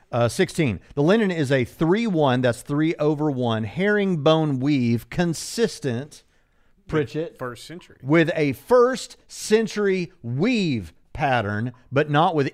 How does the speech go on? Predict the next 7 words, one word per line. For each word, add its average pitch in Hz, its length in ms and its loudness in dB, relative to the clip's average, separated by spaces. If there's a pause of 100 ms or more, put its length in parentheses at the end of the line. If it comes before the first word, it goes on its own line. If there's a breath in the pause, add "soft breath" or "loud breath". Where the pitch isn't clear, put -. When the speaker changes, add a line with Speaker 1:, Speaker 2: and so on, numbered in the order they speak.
(120)
Speaker 1:
any 165 520 -2 (320)
European 123 1000 -8 (300)
fabric 113 720 -6 (500)
of 135 140 -4
the 98 80 -6
Middle 98 300 -6
Ages. - 480 -14